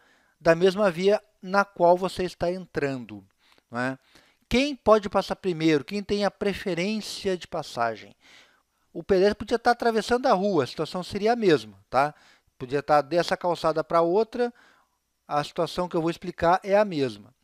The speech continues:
Aonde que tá previsto dentro do Código de Trânsito Brasileiro? No artigo duzentos e quatorze, cita que deixar, é um artigo já conhecido por nós, nós já lemos ele algumas vezes.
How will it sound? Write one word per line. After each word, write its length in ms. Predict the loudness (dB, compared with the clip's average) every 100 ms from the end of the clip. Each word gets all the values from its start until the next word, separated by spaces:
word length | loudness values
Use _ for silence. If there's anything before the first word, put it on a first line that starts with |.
| _ _ _ _ _ _ _ _ _ _
Aonde 520 | 4 4 6 0 -4
que 80 | -8
tá 180 | 2 2
previsto 760 | 2 -2 -2 -4 -6 -6 -8
dentro 600 | -6 0 0 0 -4 -10 -10
do 100 | -12
Código 600 | -4 4 6 4 -2 -10
de 120 | -12
Trânsito 580 | -8 -4 -4 -6 -12 -10
Brasileiro? 840 | -6 -6 -6 -4 -4 -4 -8 -14 _ _ _ -20 _ -2
No 100 | 2
artigo 460 | 2 2 -8 -8
duzentos 260 | -2 -2 -2
e 60 |
quatorze, 640 | -6 -4 4 6 6 2 -12
cita 520 | -8 -6 -6 -4 -6
que 460 | _ -4 -2 -2 _ _ _ _ _ _
deixar, 720 | -8 -6 -4 -4 2 4 4
é 80 | 0
um 140 | -6 -4
artigo 320 | -4 -6 0
já 140 | 0
conhecido 480 | 0 -2 -4 -4 -8
por 160 | -8 0
nós, 280 | 4 4
nós 140 | 0 -6
já 100 | -4
lemos 320 | -2 -4 -6
ele 140 | -4
algumas 320 | -4 -2 -6 -2
vezes. 380 | -2 -4 -6